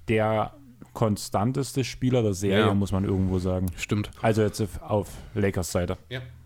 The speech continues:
Speaker 2: Jo, und dann gibt's da noch eine Personalie, die finde ich wirklich interessant, das ist die von Talen Horton-Tucker.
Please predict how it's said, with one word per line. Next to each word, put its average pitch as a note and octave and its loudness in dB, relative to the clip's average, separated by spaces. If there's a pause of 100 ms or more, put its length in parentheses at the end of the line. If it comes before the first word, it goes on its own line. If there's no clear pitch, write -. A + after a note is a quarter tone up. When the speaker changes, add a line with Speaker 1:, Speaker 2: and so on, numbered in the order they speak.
(640)
Speaker 2:
Jo, D3+ 0
und A#2+ -2
dann D3+ -2
gibt's G3 -10
da F#3 -2
noch F3+ 0
eine E3 2
Personalie, F#3+ 0
die E3+ 0
finde D#3+ -2
ich - -4
wirklich C#3 -2
interessant, F#3+ -4
das D#3+ -2
ist C#3+ -8
die D#3 -2
von D#3 -4
Talen D3+ 0
Horton-Tucker. C3+ -2